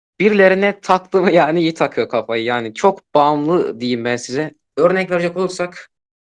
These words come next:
mesela Can Demir. Yani Can Demir'e falan olabilirsin. Bunda bir şey yok. Ama abi bak sen bir fenomen abi. Bir kişiyi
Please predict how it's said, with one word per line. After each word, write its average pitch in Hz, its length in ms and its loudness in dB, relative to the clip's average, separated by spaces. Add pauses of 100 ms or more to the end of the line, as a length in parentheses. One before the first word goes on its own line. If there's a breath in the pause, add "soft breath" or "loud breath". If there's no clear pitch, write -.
(600)
mesela 156 460 0
Can 175 340 2
Demir. 110 380 -6
Yani 107 300 -8
Can 135 280 -2
Demir'e 135 220 -2
falan 139 180 -4
olabilirsin. 135 520 -2
Bunda 110 240 -6
bir 110 40 -12
şey - 180 -6
yok. 117 220 -4
Ama 175 280 2
abi 185 300 -2 (680)
bak - 320 -6 (200)
sen 214 360 0
bir 220 180 -2
fenomen 214 340 -2
abi. 131 320 -6
Bir 202 220 -4
kişiyi 151 480 -4